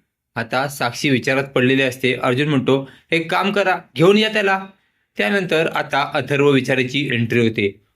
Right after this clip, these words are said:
अथर्व विचारे कडगडत येतो आणि उभा राहतो. अथर्व विचारे समोर बघून साक्षीला आता घाम फुटलेला असतो.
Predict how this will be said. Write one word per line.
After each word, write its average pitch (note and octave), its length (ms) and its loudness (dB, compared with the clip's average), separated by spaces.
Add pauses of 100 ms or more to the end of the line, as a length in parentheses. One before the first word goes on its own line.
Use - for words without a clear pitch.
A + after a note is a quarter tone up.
(120)
अथर्व C3 360 2
विचारे C#3 480 0
कडगडत C3 540 0
येतो - 280 2
आणि C3+ 260 0
उभा A#2 240 2
राहतो. A2+ 400 -2 (200)
अथर्व D#3 320 2
विचारे F#3+ 400 2
समोर C#3+ 360 0
बघून D3 320 0
साक्षीला C3 480 -2
आता B2+ 180 -2
घाम A#2+ 320 -2
फुटलेला A#2+ 380 2
असतो. A2 380 -2